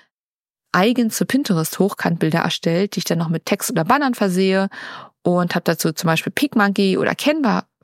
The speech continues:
verwendet. Und mit Canva oder bei Canva bin ich dann auch stehen geblieben. Aber irgendwann wurde mir das eben zu nervig, immer noch mal extra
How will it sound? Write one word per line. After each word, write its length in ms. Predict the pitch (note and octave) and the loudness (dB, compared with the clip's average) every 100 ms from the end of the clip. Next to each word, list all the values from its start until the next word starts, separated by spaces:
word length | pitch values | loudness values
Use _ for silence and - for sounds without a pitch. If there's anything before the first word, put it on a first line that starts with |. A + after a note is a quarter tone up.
| _ _ | _ _
verwendet. 680 | - E3+ E3 D#3+ E3 A3+ C4+ - - - - - _ | -4 -2 0 0 2 0 -2 -8 -16 -16 -18 -20 _
Und 720 | - F#3+ F#3 F#3 F#3 F#3 - - _ _ _ | 0 2 2 2 2 0 -4 -12 _ _ _
mit 200 | F#3 - | -4 -2
Canva 680 | - F3+ F3+ F3+ F3 E3+ F#3+ _ | -2 0 2 2 2 0 -4 _
oder 140 | E3+ | 0
bei 120 | E3 E3 | 0 0
Canva 280 | - E3 | 0 0
bin 100 | E3 | 2
ich 120 | D#3 - | 0 -2
dann 100 | - | -2
auch 220 | E3+ - | -2 -4
stehen 460 | - - F#3 D#3+ D#3+ | -8 0 2 2 2
geblieben. 420 | D#3+ D#3+ F3+ A#3+ - - - - | 0 2 2 0 -4 -16 -18 -2
Aber 200 | F#3+ - | 0 4
irgendwann 640 | A#3 D4+ E4 - D#3 E3 A3+ _ | 2 2 0 0 0 0 -4 _
wurde 240 | - F3 F3+ | -4 0 0
mir 100 | F3 | 2
das 200 | F#3 - | 0 0
eben 240 | E3 E3 | -2 -2
zu 260 | - F3 F3 - _ _ | -2 -2 -2 -6 _ _
nervig, 580 | F3 E3+ G3 - - - | 2 2 2 0 -2 0
immer 220 | F#3 F#3 | 2 2
noch 240 | E3+ - | 0 0
mal 180 | F3 F3 F#3 | 0 0 -2
extra 440 | - - - F3 | -4 -4 -2 -2